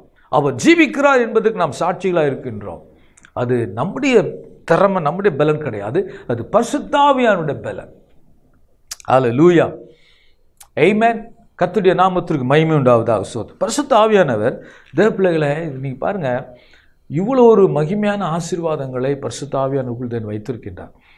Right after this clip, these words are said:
முதலாவது, அப்போ நம்ம மேல பரிசுத்தானவர் இறங்கி வரும் பொழுது என்ன செய்கிறாரு? நம்மை பலப்படுத்துகிறார். சரியா? நம்மை பலப்படுத்துகிறார். நீங்க அடுத்து பார்த்தீங்கன்னா, அது ஒண்ணு ஒண்ணா கொஞ்சம் பார்க்கலாம் பாருங்க, அந்த ஆசீர்வாத நன்மைகளை.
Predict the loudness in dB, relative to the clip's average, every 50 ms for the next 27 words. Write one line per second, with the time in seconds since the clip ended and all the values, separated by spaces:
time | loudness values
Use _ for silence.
0 | _ _ _ _ _ _ _ _ -8 -4 0 2 4 4 4 4 4 0 0 0
1 | -2 -2 -2 -4 -6 -8 -6 -6 -2 0 2 2 2 0 0 -2 -6 -6 -6 -4
2 | -4 -2 -2 -2 -2 -2 -2 -2 -2 -2 -2 -4 -4 -6 -8 -10 -10 -6 -4 -2
3 | -2 -2 -4 -6 -12 -20 -20 -20 _ _ _ -12 -8 -6 -6 -6 -4 -2 -2 -2
4 | 0 0 0 0 0 0 -2 -6 -6 -4 -6 -6 -6 -6 -2 -2 -2 0 0 0
5 | 0 0 -4 -8 -10 -10 -10 -14 -16 -16 _ _ _ _ _ _ _ _ -16 -10
6 | -8 -8 -8 -10 -12 -16 _ _ -20 -20 -20 -20 -14 -8 -6 -4 -2 2 4 4
7 | 4 4 2 -2 -6 -6 -8 -10 -10 -10 -12 -12 -14 -18 -16 -12 -10 -6 -4 -4
8 | -4 -4 -4 -6 -2 0 0 0 0 -4 -6 -6 -4 -2 -2 -4 -4 -4 -10 -10
9 | -8 -2 0 4 4 4 4 4 2 4 2 2 0 2 2 2 2 2 2 -2
10 | -4 -2 -4 -6 -6 -6 -6 -2 0 0 0 -2 -2 -2 -2 -2 -2 -2 -4 -6
11 | -4 -2 -2 -2 -2 -2 -6 -6